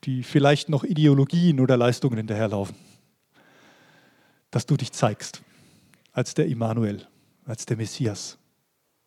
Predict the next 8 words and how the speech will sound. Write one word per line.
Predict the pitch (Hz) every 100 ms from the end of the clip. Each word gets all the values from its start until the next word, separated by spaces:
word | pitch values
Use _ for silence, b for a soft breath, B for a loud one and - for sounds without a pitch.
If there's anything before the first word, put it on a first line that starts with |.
| _ _
als | - -
der | 135
Hirte, | 92 135 - 104 113
als | - -
der | 123
Friedensfürst, | - 127 131 123 - - 113 - -
als | 120 -
der | 131 113